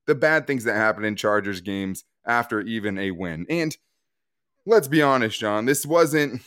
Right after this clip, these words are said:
you know, Chargers Bengals twenty twenty, right? Where you win on a missed field goal by Randy Bullock,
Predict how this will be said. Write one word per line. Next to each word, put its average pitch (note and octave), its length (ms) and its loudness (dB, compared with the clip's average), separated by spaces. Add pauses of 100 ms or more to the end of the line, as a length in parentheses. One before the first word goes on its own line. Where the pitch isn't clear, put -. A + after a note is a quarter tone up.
(140)
you B2+ 140 0
know, A#2 160 2
Chargers B2 540 2
Bengals A2+ 800 -2 (480)
twenty B2+ 320 -2
twenty, F#2+ 420 -2
right? F2 300 -2
Where F2+ 260 0 (340)
you A#2+ 160 0
win B2 300 4
on A#2 160 2
a A2 160 4
missed A#2+ 440 0
field A#2 260 2
goal A2 160 0
by G#2 140 4
Randy G#2 400 0
Bullock, F#2+ 440 2